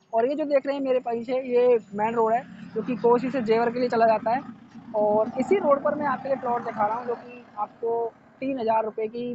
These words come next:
मासिक किस्त पर आपको plot मिल जाएगा।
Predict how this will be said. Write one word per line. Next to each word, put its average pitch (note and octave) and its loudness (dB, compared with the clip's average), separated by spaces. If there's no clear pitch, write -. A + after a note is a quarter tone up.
मासिक G#3+ -2
किस्त A#3+ -8
पर A#3 0
आपको A3 -2
plot G#3+ 2
मिल F#3+ -4
जाएगा। E3 -4